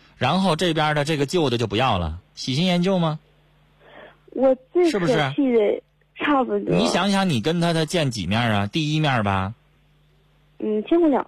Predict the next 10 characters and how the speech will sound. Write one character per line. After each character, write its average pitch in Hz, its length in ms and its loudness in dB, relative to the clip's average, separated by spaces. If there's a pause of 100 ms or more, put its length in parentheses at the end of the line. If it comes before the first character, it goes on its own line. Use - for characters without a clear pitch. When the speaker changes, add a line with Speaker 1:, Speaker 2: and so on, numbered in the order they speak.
(160)
Speaker 2:
次。 - 240 -6 (340)
Speaker 1:
两 107 280 -2
次。 101 320 -4 (720)
Speaker 2:
对。 190 200 -2 (180)
Speaker 1:
两 123 200 0
次 190 160 0
也 143 80 2
不 123 100 -4
多 113 200 0
呀。 107 180 -2